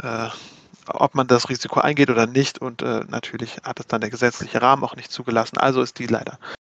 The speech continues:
musste die verschoben werden und die wird jetzt das erste Mal im Sommer stattfinden. Hoffentlich, toi, toi, toi, äh, wenn alles gut läuft.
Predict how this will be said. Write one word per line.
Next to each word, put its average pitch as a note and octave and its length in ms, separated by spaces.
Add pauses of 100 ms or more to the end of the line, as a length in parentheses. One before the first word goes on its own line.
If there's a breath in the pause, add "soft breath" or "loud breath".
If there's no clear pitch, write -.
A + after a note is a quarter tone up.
(540 loud breath)
musste G#3+ 260
die E3+ 100
verschoben C3+ 600
werden B2 320
und C3+ 200
die A#2+ 120
wird B2 180
jetzt B2+ 160
das - 120
erste A#2+ 280
Mal A#2 140
im A#2 80
Sommer B2+ 320
stattfinden. A#2+ 640 (1040)
Hoffentlich, C#3+ 420
toi, - 140
toi, C3 140
toi, D3 200
äh, D#3 60 (300)
wenn B2 100
alles A#2 200
gut D3+ 200
läuft. B2+ 260